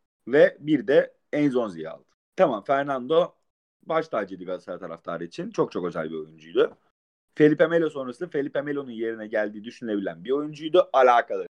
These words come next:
yoktu. Yani Felipe Melo daha çok hırsıyla oynayan, teknik top alıp dikine süren bir oyuncuyken hücum katkısı da verdiği varsayılabilir. Ciddi anlamda hücum katkısı vermişti bana kalırsa Galatasaray'da.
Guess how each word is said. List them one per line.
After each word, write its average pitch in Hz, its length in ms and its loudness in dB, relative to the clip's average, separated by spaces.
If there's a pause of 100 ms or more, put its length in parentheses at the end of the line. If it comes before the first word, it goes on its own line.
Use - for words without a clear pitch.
(300)
yoktu. 170 200 -2 (1300)
Yani 107 160 -2
Felipe 143 260 -2
Melo 139 180 -2
daha 143 120 2
çok 135 160 -12
hırsıyla 139 400 -4
oynayan, 92 320 -6
teknik 123 360 -4
top 127 160 -6
alıp 120 260 -6
dikine 131 280 -4
süren 85 320 -10
bir 82 60 -10
oyuncuyken 82 500 -12
hücum 147 200 -4
katkısı - 380 -4
da 90 100 -6
verdiği 82 460 -2 (200)
varsayılabilir. 87 800 -2 (240)
Ciddi 107 280 6
anlamda 85 220 -2
hücum 80 140 -14
katkısı 85 300 -10
vermişti 80 260 -8
bana 80 160 -6
kalırsa 80 220 -4
Galatasaray'da. 78 720 -2